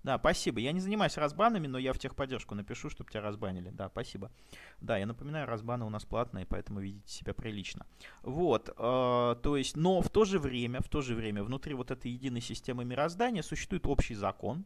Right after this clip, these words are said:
да, ну, в частности, это может быть кармический закон, и этому закону подчиняются, э, все, э, как бы все существа внутри этого мироздания существующие. То есть,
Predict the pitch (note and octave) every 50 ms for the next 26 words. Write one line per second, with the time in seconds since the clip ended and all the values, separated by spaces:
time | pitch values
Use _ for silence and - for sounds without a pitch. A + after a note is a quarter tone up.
0 | - - A#2+ C#3 D3 D3 D3+ D#3+ D#3 - - B2 A#2 - - F#2+ - - G2 -
1 | - G#2 G2+ G2 F#2 F#2 F#2+ - - A#2+ A#2+ A#2 A2+ A#2+ C3 - - - - -
2 | D#3+ D#3+ D#3+ D#3+ - - D3+ D3+ D#3 - - - - - - - - - C3 D3
3 | E3 - - D#3+ D#3 D3+ D3+ C#3+ - - G#3+ A3+ F#3+ - - A2 - - - A#2+
4 | C3 D#3 F3+ F3+ D#3 C#3+ - - - - A2 G#2+ G#2 G#2 G2+ G2+ G2+ G2+ G2+ G2+
5 | G2 G2 G2 G2 G2+ - - D3+ C#3 B2+ - - A#2+ A2 A2 G2+ - A#2+ G2+ G2+
6 | G#2 - - - - - - A#2+ G#2+ - A#2+ - - - D#3 D#3 - - A2+ A#2
7 | - - B2 G#2+ - - G#2+ G#2 G#2+ G#2+ G#2+ A2 A2 C3 C3 B2 A2 - - G#2+
8 | - - - - - G2+ G2 F#2 - - G#2+ - - G2+ - -